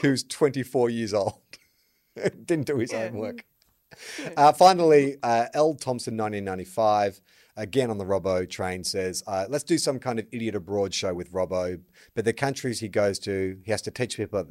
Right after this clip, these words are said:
Speaker 1: about the A F L and he doesn't get a translator." Now that is T V gold. Robbo trying to explain A F L
Speaker 2: I mean
Speaker 1: in a language other than English. He can barely
Speaker 2: I
Speaker 1: speak English.
Speaker 2: He,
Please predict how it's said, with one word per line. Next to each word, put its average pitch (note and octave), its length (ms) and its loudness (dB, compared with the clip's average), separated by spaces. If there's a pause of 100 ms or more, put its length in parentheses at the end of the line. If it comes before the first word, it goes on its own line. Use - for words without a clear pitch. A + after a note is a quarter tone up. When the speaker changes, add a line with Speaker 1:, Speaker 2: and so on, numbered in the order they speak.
Speaker 1:
about G2 240 -2
the G2+ 80 -6
A F#2 140 0
F F2+ 160 -6
L F#2+ 180 2
and F#2 100 -12
he F2+ 80 -10
doesn't F2 340 -4
get E2+ 140 -6
a E2+ 40 -8
translator." E2 680 -8 (380)
Now F#2+ 160 -6
that G#2+ 460 2 (500)
is F#2 180 -8
T G2 200 -4
V F2 180 -6
gold. E2+ 380 -6
Robbo C3 340 4
trying A2 220 -2
to F#2+ 60 -6
explain F2+ 640 -4 (420)
A A2+ 160 2
F - 160 -8
L F#2 180 2
Speaker 2:
I F2+ 60 -2
mean F#2 160 -10
Speaker 1:
in G2 80 -8
a F#2+ 120 -4
language F#2 340 -4
other F2 160 -8
than E2 160 -10
English. E2+ 500 -12
He C3+ 100 -4
can E3 140 2
barely E3+ 340 6
Speaker 2:
I E3 120 0
Speaker 1:
speak - 160 -8
English. D2 480 -14 (200)
Speaker 2:
He, F3 220 -2